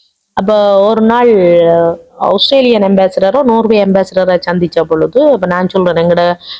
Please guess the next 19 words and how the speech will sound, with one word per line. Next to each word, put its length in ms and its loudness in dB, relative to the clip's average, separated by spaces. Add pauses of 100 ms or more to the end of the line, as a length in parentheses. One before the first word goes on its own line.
ராணுவ 360 0
முகாம்கள் 480 0
எல்லாம், 400 -2 (800)
அஹ், 240 0
மனித 420 0
புதைகுழி" 420 0
என்றோ 600 -2
நான் 220 -6
சொல்ல, 260 -2
இவர் 200 0
உடனே 220 -2
சொன்னா, 260 -6 (200)
"நீங்கள் 260 2
அருந்தி 280 2
அப்படி 280 -4
சொல்லக்கூடாது, 720 -2
ராணுவ 380 0
முகாமும் 600 -2
புதைகுழி, 480 0